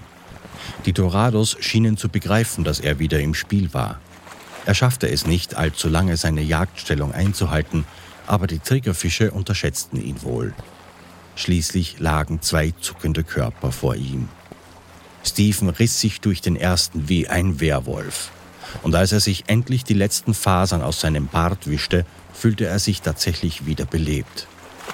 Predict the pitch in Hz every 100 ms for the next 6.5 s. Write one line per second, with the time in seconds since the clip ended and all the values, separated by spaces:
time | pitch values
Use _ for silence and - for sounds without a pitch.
0 | - - - - - - 92 - 101 104
1 | - 113 98 95 104 95 92 - 82 85
2 | 85 - 67 76 71 - 87 92 - -
3 | 73 - 76 - 78 80 71 78 71 67
4 | - - - 65 - - - - - -
5 | - - - - - 98 107 101 110 -
6 | 78 78 82 95